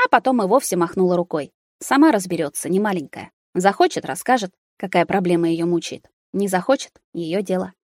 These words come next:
Два дня прошли в напряжении. Мы пекли торты и пирожные, принимали посетителей, делали фотографии. Словом, крутились, как белки в колесе. Телефонные звонки по-прежнему раздавались с завидным постоянством.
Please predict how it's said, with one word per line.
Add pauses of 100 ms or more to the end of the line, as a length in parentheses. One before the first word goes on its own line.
(540)
Два
дня
прошли
в
напряжении. (280)
Мы
пекли
торты
и
пирожные, (100)
принимали
посетителей,
делали
фотографии. (180)
Словом,
крутились,
как
белки
в
колесе. (400)
Телефонные
звонки
по-прежнему
раздавались
с
завидным
постоянством.